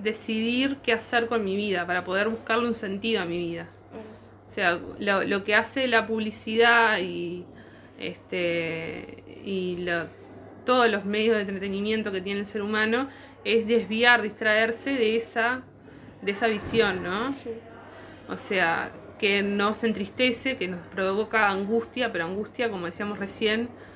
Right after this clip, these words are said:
Speaker 1: una angustia existencial, o sea, no una angustia de porque me separé o porque,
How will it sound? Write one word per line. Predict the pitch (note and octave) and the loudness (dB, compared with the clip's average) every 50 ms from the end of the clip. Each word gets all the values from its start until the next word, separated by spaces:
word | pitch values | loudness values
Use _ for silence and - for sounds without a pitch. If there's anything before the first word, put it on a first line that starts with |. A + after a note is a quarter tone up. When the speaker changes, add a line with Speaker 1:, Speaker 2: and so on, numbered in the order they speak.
| - - - - - | -20 -20 -20 -12 -6
Speaker 1:
una | G#3 G#3 G#3 | -2 0 0
angustia | G3 G3+ G#3 A3+ A3+ - B3+ | 2 2 0 0 0 0 -2
existencial, | A#3+ - - G3 - F#3 F3+ F3 - - A3+ A3 G#3 F#3+ F3 | -2 -2 -4 -8 -8 -8 -10 -6 0 4 4 4 4 4 0
o | F3 | -4
sea, | - - - F#3+ F3+ F#3 | -8 -8 -8 -8 -6 -4
no | F#3+ G3 | -4 -4
una | G#3 A3 G#3 | -4 -4 -4
angustia | G3+ G3 G3+ G#3+ - - A3+ G3+ G3 | -4 -4 -6 -6 -6 -4 -4 -2 -2
de | F3+ E3+ | -2 -4
porque | E3+ F#3 F3 E3+ E3+ - E3+ E3 E3 D#3+ E3 E3 E3 | -4 -6 -6 -6 -6 -6 -6 -4 -4 -6 -6 -8 -8
me | F3 F#3 | -8 -8
separé | - - F#3 E3+ E3 E3+ F3 F#3 F#3+ G#3 G#3+ G#3+ A3 G#3 F#3+ | -8 -8 -6 -4 -2 -2 0 0 2 2 4 4 2 2 0
o | E3+ E3+ E3+ | -2 -4 -4
porque, | - E3+ - - - D#3+ D#3+ - | -8 -12 -14 -14 -14 -14 -14 -14